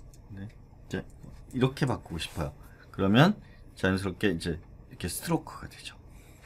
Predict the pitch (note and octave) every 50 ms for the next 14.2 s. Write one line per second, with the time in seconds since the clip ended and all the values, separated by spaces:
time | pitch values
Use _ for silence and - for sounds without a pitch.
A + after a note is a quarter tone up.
0 | - - G2 G#2+ A2+ - - - F3+ F#3 F3+ F3+ - - C#3+ C3 C#3 - - -
1 | - - - - - - D#3+ E3 D#3+ - - - - D#3+ D#3 D3+ D3 B2+ A#2+ A#2+
2 | G2 F#2 G2 G2 G#2 A#2 G#2+ G2+ E2 D#2+ F#2+ A#2+ D3 - - - - D2+ C#2+ C#2+
3 | D2+ - - - - - - - - - - - - - - - - - - -
4 | - - F#2+ G2 G2+ - - - F#3 A3 - - - - A3+ F3+ C#3+ B2+ C3+ -
5 | - - - G#2 A#2 B2 A2 E2+ D2 - - - - - - - - - - -
6 | - - - - - - - - - - G2+ F#2+ F#2+ F#2+ F2+ - - G2 G#2+ -
7 | - F3+ F3 D#3+ C3+ A2+ G2+ G#2 G2+ F2+ - E2+ D#2+ D#2+ D#2+ - A#2+ A2+ - -
8 | - - - - - - - - G#2+ G#2 G#2+ G2+ A2 G#2 G2+ G#2 G2 - - A#3
9 | A#3 - - B3+ A3 F3 D#3 - - - A2 G2+ F#2 F2 G2 - - - - -
10 | - - - - - - D#2 C#2 - - - F#2+ F#2+ - - - - - - C#2+
11 | C#2 C#2+ - - - - - - - - - - - - - E2 - - - -
12 | - - F2 F2 F#2 A2 A#2 - - G#2+ A2 A2 C3+ C3 B2+ G#2+ F#2+ F#2+ G#2+ A2
13 | - G#2+ G#2 G#2+ A#2 C3+ D3 D3 D3 - A#2+ G2 F2+ F#2+ G#2+ A#2+ B2+ - - -
14 | - D3 -